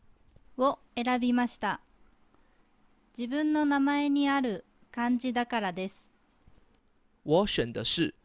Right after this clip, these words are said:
Speaker 2: 什么字？
Speaker 1: 私は
Speaker 2: 什么字？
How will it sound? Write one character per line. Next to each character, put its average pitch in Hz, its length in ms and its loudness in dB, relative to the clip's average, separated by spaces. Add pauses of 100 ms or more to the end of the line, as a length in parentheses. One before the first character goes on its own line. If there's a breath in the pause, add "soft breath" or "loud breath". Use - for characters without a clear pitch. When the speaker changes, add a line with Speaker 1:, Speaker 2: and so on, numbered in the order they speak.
(100)
Speaker 2:
什 - 220 -2
么 117 140 -4
字？ - 280 -4 (1000)
Speaker 1:
私 254 420 -6
は 254 240 -4 (540)
Speaker 2:
什 - 180 -2
么 127 100 0
字？ 175 300 -2